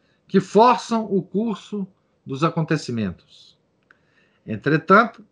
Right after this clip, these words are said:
sem julgar essa questão, tenhamos por certo que somente graças à conspiração de um número de homens reunidos em assembleia pode,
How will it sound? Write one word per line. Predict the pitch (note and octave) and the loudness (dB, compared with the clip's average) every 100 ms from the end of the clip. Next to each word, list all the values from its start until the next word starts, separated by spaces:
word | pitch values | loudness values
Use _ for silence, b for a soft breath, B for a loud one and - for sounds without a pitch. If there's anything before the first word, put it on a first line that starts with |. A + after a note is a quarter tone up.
| _ _ | _ _
sem | _ - C#4 E4 | _ -8 -2 0
julgar | C#4 A3 F3 D3 G3+ G#3+ | 0 -2 0 2 4 4
essa | C#3 - A#2 | 0 -6 -10
questão, | F3 E3 - E3+ F3+ - _ _ _ _ _ _ - | -8 -8 -2 -2 -4 -12 _ _ _ _ _ _ -4
tenhamos | A#3 D4+ D#4+ A3+ | 0 2 2 0
por | - D#3+ | -4 -8
certo | - F3+ G3 - - - _ _ _ _ _ | -4 -2 0 -2 -10 -20 _ _ _ _ _
que | F3 | -10
somente | E3+ A#3+ A3 C4+ D#4 C#4+ | -4 -2 0 0 -2 -2
graças | G3+ G3+ A#3 G#3+ C3 G#2+ - _ _ _ - | 2 6 6 4 -8 -14 -18 _ _ _ -4
à | E3+ | -2
conspiração | - G#3+ G3+ A#3 A3+ G#3+ - G#3 G3+ A#2+ G2 _ _ _ _ | 0 -2 -2 0 2 2 2 -2 -2 -6 -12 _ _ _ _
de | B2 | -6
um | F3+ F3+ | -2 0
número | F#3+ D4 C#4 G#3 G3 | 2 0 -2 -2 -2
de | E3+ | 0
homens | F3 F#3 D#3+ G#2+ F#2+ - _ _ _ _ | 2 2 0 -4 -8 -16 _ _ _ _
reunidos | E3+ F#3 F3 A3+ A3 F3 | 0 2 4 2 2 0
em | F3 | 0
assembleia | F#3 - E3 C3+ C3+ E3 G3+ G#3+ G3 _ _ _ _ _ _ | 0 0 -4 -2 0 2 2 0 -8 _ _ _ _ _ _
pode, | F3+ G#3+ B3+ G#3 B3 | 2 4 4 2 -8